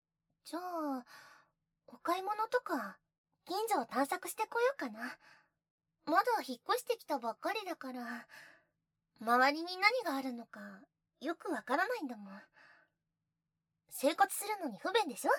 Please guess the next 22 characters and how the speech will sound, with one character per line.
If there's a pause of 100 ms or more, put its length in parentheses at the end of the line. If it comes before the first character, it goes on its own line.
(1500)
歩
い
て
み
る
と、 (680)
意
外
な (160)
発
見
と
か (100)
あ
っ
た
り
す
る
か
ら。 (640)
<laughs>